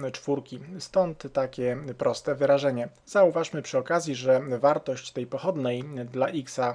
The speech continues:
różnego od jedynki może być wyłącznie dodatnia. Zgodnie z zapowiedzią porównujemy teraz pochodną do jedynki, aby wyznaczyć x zero.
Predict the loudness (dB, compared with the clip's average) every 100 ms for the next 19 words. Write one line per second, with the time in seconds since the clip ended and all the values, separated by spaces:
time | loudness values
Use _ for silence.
0 | -6 -12 -8 -4 -4 -2 -4 -4 -2 -4
1 | -4 -10 -4 -4 -2 -4 -8 -8 -8 -2
2 | -2 -2 -6 -6 -6 2 4 4 0 -6
3 | -12 -12 _ _ _ _ _ _ _ _
4 | _ _ _ _ -20 _ _ _ _ -6
5 | -2 0 0 2 2 2 0 0 0 -2
6 | 0 0 0 -4 -4 0 2 2 4 4
7 | 4 0 -4 -8 -6 -6 -4 -4 -2 -4
8 | -2 4 6 4 -2 -6 0 0 -2 -6
9 | -8 -8 -12 -6 -4 -2 -4 -4 -4 -6
10 | -8 -8 -8 -10 -6 0 2 0